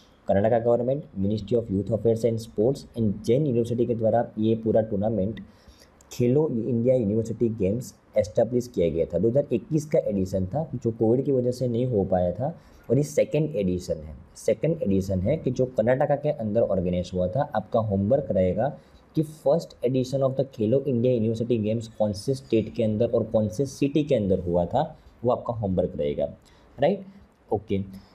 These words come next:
ये पूरा जो tournament है उसका mascot क्या रहा था? मतलब एक,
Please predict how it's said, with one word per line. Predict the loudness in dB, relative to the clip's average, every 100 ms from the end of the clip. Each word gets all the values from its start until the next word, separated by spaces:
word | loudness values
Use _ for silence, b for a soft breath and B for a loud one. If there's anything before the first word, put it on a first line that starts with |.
| B
ये | -2
पूरा | -2 0 0 2
जो | 2 0
tournament | 0 0 0 0 0 -2
है | -4 -4 -4 -4
उसका | -6 -2
mascot | -2 0 -2 -2 -4 -2
क्या | 0 2
रहा | 2 0
था? | 0
मतलब | 0 -2 -2
एक, | -6